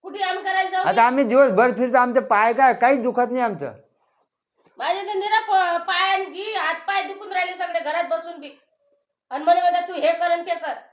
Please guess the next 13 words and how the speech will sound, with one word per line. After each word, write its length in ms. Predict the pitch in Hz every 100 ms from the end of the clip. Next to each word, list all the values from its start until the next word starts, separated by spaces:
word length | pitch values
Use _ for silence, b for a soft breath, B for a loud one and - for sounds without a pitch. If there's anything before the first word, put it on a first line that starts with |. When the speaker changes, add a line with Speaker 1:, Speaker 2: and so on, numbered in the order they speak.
| _
Speaker 1:
काय 140 | 359 403
करायला 300 | 427 415 415
लागते 180 | 440
तुम्हाला? 260 | 440 427 427 466 - _ _
Speaker 2:
व्यायाम 400 | 147 165 185 190
कर, 300 | 214 226 208
सकाळी 400 | 165 180 196 214
दोन 300 | 202 214 202
तास 160 | 220 175 208
फिर, 240 | 240 302
संध्याकाळी 440 | 285 214 220 226
दोन 240 | 202 220 220
तास 160 | 220